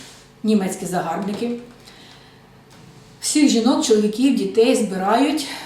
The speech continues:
Було там сто сімдесят три чоловіка,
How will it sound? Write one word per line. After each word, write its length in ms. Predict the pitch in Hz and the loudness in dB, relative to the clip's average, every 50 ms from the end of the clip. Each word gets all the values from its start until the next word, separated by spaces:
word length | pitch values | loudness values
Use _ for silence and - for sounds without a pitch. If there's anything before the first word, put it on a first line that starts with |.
| - - - - - - | -18 -20 -20 -20 -14 -10
Було 320 | 214 190 226 254 269 262 | -4 -2 0 2 2 2
там 340 | 254 - 220 214 208 196 185 - | 2 2 0 0 0 -2 -4 -8
сто 240 | - - 277 254 | -6 -2 0 0
сімдесят 640 | - - 226 214 214 208 - - 214 190 - - - | 0 0 0 0 0 0 0 0 -2 -2 -4 -4 -4
три 340 | 220 226 233 220 180 - - - - - - - - - - | -2 0 2 2 0 -2 -6 -12 -16 -20 -20 -20 -20 -10 -4
чоловіка, 680 | - 240 220 202 196 190 190 180 - - 240 269 277 | 0 2 2 2 2 0 -2 -2 -2 -2 -2 -2 -2